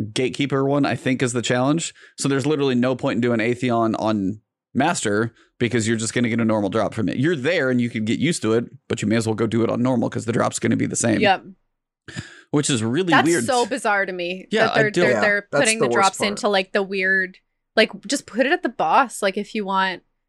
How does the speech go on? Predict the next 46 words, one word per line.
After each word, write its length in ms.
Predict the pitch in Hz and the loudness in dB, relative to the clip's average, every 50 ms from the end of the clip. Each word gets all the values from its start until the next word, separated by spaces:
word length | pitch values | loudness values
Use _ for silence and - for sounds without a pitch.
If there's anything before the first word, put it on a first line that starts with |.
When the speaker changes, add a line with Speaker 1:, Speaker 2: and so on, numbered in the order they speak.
| _ _ - | _ _ -6
Speaker 2:
to 80 | - 233 | -2 0
actually 300 | 262 277 - - - 240 | 0 0 0 -2 -4 -4
make 160 | 208 196 - | -2 -2 -2
it 60 | 196 - | -4 -2
challenging 400 | - 196 165 175 196 190 220 196 | -2 -2 -2 -2 -4 -6 -8 -10
and 100 | 180 - | -10 -12
super 260 | - - - 190 180 | -14 -14 -12 -12 -12
rewarding. 480 | 175 175 175 175 175 185 180 175 180 185 | -10 -8 -8 -8 -6 -6 -8 -10 -10 -12
'Cause, 160 | - 208 202 | -8 -2 2
yeah, 120 | 202 233 | 4 4
Speaker 1:
Yeah. 40 | 226 | 4
Speaker 2:
like, 300 | 202 185 185 - - _ _ _ _ _ _ _ _ _ _ - | 4 2 -2 -4 -8 _ _ _ _ _ _ _ _ _ _ -10
I, 340 | - 202 214 196 185 175 - - - | -2 0 2 2 2 0 -2 -6 -8
it 180 | 180 196 175 - | -8 -6 -4 -2
does, 180 | 202 185 - - | -2 -2 0 0
that 120 | 185 175 180 | -2 -2 -2
does 140 | 180 175 | -4 -8
not 160 | 185 170 - 127 | -6 -6 -4 -6
make 140 | 175 175 | -6 -10
sense 240 | - - - - - | -10 -10 -8 -8 -8
to 60 | - | -6
me. 220 | 165 170 175 185 180 _ _ _ - | -6 -6 -8 -10 -12 _ _ _ -10
Speaker 1:
So, 160 | - - 143 | -4 -2 0
like, 220 | 143 127 - - - | 0 0 0 -2 -2
I 40 | 131 | 0
mean, 260 | 135 139 135 123 110 | 2 2 2 2 0
the 80 | - 113 | -2 -4
f-, 160 | 113 - - | -4 -4 -4
one 500 | 120 113 113 117 143 147 156 180 196 196 | -4 -2 -2 0 0 0 0 0 0 -2
challenge 460 | - - 165 151 147 143 135 131 127 | -2 -2 0 0 2 2 2 0 0
is 100 | 135 131 - | -2 -4 -2
gonna 160 | 131 127 127 | -2 -2 0
be 120 | 123 117 | 2 2
active 260 | 113 123 123 - 139 | 0 0 0 -2 0
a 60 | 135 117 | 0 0
week. 320 | 92 92 101 110 - - - - | 0 0 -2 -2 -6 -14 -16 -10
You 180 | - 113 123 | -6 -4 -2
can 160 | 117 131 120 | 0 0 0
only 320 | 110 127 131 139 143 139 143 | 0 0 0 2 2 0 0
get 200 | 127 143 131 95 | 0 0 0 0
one 300 | 120 123 131 131 131 127 | 0 0 0 2 2 0
time 260 | 117 127 131 127 120 | 0 0 0 0 0
lost 260 | 120 117 113 120 - - | 0 0 0 -2 -2 -2
weapon 300 | 117 123 123 - 113 110 | 0 0 2 2 0 0
a 40 | 90 | 0
week. 360 | 80 95 95 98 - - - | 0 0 0 0 -2 -6 -12